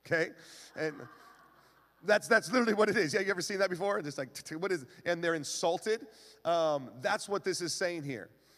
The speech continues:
So it's, it's not talking about, uh, necessarily someone, uh, physically, uh,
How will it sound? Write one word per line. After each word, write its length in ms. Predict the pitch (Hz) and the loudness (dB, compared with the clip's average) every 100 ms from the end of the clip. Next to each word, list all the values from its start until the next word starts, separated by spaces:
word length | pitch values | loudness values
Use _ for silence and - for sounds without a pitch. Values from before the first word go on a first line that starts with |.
| _ - - - | _ -20 -20 -4
So 180 | 196 | 0
it's, 120 | 190 190 | 0 -2
it's 220 | 180 180 | -6 -2
not 200 | 254 - | -2 0
talking 460 | 220 226 233 214 | 0 0 -2 -4
about, 540 | 185 170 165 160 - - - - | -2 2 2 2 0 -8 -20 -6
uh, 100 | 170 | -4
necessarily 680 | 175 190 - 180 - 196 180 | -2 -2 -2 -4 -2 -2 -2
someone, 580 | 147 - 196 190 170 151 - - | -6 -4 -4 -2 -4 -4 -10 -10
uh, 180 | 151 160 | -4 -4
physically, 760 | - 220 196 196 - 185 165 151 | -4 -8 -6 -8 -6 -6 -4 -6
uh, 120 | 139 | -8